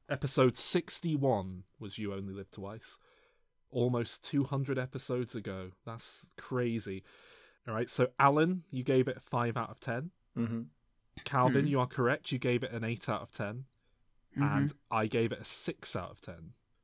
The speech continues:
Speaker 3: Oh, I see. This must be one of the more positively reviewed Bond
Speaker 2: <laughs>
Speaker 3: films, then.
Speaker 1: I think it is, yeah. Um, I'm gonna look up our Bond rankings, which we do have on the website, actually, see how it compares to the other ones we've done so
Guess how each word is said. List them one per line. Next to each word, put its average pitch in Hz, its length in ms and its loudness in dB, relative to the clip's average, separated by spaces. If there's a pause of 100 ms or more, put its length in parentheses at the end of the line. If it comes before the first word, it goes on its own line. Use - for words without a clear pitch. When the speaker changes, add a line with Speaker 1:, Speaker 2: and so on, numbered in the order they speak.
(120)
Speaker 3:
Oh, 381 300 4
I 143 60 8
see. 160 640 6
This 226 200 4
must 160 160 4
be 147 80 12
one 135 140 8
of 135 80 6
the 143 60 8
more 135 160 10
positively 135 560 6
reviewed 147 420 6
Bond 139 300 10
Speaker 2:
<laughs> - 0 -
Speaker 3:
films, - 380 8
then. 95 320 2 (880)
Speaker 1:
I 170 40 -10
think - 440 -6
it 139 160 0
is, 233 380 0
yeah. 190 440 0 (520)
Um, 143 640 -4 (480)
I'm 165 100 -6
gonna 107 200 -4
look 117 260 -4
up 135 220 -4
our 143 160 -4
Bond 165 320 0
rankings, 98 680 -6
which - 200 -14
we 113 80 -4
do 135 180 0
have 110 180 -6
on 101 80 -6
the 101 60 -6
website, 104 500 -10
actually, 156 260 -12
see - 180 -10
how 110 100 -6
it 110 120 -12
compares 110 480 -10
to 113 80 -14
the 110 80 -6
other 107 120 -8
ones 110 200 -14
we've - 140 -16
done 104 160 -12
so - 200 -12